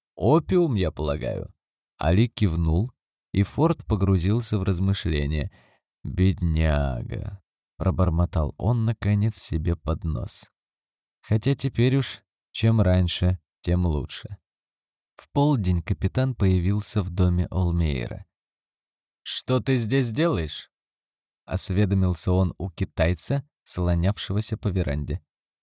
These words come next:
Чим Инг монотонным, равнодушным голосом заядлого курильщика опиума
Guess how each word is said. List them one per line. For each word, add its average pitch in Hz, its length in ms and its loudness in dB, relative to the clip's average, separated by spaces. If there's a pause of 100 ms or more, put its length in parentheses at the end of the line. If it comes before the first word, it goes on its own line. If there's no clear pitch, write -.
(180)
Чим 135 420 -2
Инг 175 360 -2 (320)
монотонным, 135 800 2
равнодушным 92 800 0
голосом 85 520 0
заядлого 78 640 0
курильщика - 680 -4
опиума 127 560 -2